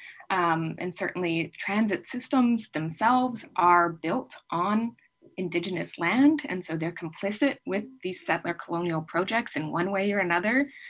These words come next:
And that too goes unacknowledged when we're talking about public goods, um, and public spaces.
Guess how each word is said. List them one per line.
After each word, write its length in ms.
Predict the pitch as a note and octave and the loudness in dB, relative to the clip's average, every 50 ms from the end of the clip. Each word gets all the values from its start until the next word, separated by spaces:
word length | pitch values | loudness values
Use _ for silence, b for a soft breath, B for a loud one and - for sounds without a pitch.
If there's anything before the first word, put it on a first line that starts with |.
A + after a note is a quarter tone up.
| B B B B B B - | B B B B B B 2
And 120 | A#3 B3 | 6 8
that 200 | C#4+ D4 C#4+ - | 8 6 6 2
too 260 | - - F4 E4 C4+ | 4 6 8 8 8
goes 240 | G#3 - G3 F#3+ F3+ | 6 4 0 0 0
unacknowledged 880 | - - F3 E3+ E3+ E3+ E3+ D3+ D3 D3+ D#3 D#3+ - - - - - - | 0 0 0 0 0 0 0 0 2 2 2 2 0 -2 -6 -8 -6 -6
when 120 | E3+ E3 | -6 -6
we're 80 | E3 - | -6 -6
talking 360 | - - F3 E3 - E3+ - | -6 -6 -6 -6 -4 -6 -6
about 280 | E3 D#3+ - - - | -4 -4 -6 -6 -6
public 340 | - - - - D3+ D3 - | -8 -10 -6 -6 -6 -6 -4
goods, 320 | - E3 D#3+ D#3+ D#3+ - - - - - _ | -2 -2 -2 -2 -2 -6 -12 -12 -12 -14 _
um, 200 | - E3 D#3+ - - | -14 -12 -10 -10 -8
and 160 | - F3 F3 | -8 -10 -10
public 320 | - - F3 - - - - | -8 -12 -10 -8 -8 -8 -8
spaces. 680 | - - - - - E3+ - - - - - - - | -10 -6 -4 -4 -4 -4 -2 -4 -4 -6 -6 -10 -16